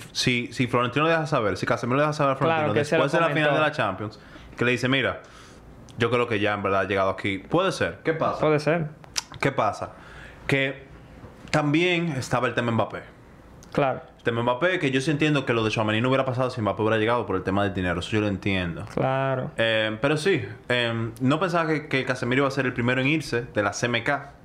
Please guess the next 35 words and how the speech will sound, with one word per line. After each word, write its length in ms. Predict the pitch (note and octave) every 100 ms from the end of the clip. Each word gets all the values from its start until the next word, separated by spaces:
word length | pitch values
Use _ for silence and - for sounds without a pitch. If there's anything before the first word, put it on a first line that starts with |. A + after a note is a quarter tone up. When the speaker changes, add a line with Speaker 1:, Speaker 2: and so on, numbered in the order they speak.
| -
Speaker 2:
Yo 140 | D3+ D3+
tampoco. 460 | D3 C#3 C3 C#3+ - - - - - -
Speaker 1:
Pero 200 | C#3+ C#3
Speaker 2:
Es 100 | D#3+
Speaker 1:
se 60 | G3
Speaker 2:
el 60 |
Speaker 1:
fue. 60 | F#3+
Speaker 2:
más 160 | E3+ -
joven 300 | F3+ E3+ C#3
de 80 |
los 160 | C3 B2
tres. 420 | D3+ C3+ - -
Speaker 1:
Se 140 | - G#2
fue. 180 | G2 F2+ C2+ -
Gran 220 | G2+ G#2
jugador, 480 | G#2 G2+ A2+ A#2 -
gran 200 | G#2 G#2+
jugador. 280 | A2 B2+
Y 40 | B2
ahora 160 | A#2+
vamos 220 | C3 C3 C#3
a 40 |
hablar 180 | A#2+ A#2+
entonces 340 | A2+ A#2 A#2+
después, 400 | A2 G#2+ B2+ A#2+
vamos 200 | A2+ A2
a 200 | A#2 G2+
tocar 240 | A2+ A2 A2+
el 100 | G#2+
tema 240 | A2+ G#2+
del, 240 | G2+ F#2 F2+ -
del 100 | G#2+
Manchester 400 | A2 A2+ B2 A#2
United. 340 | D3+ C#3 A#2+ - - - - - - -
Pero, 800 | C3 C3 B2+ B2 A#2+ A#2+ -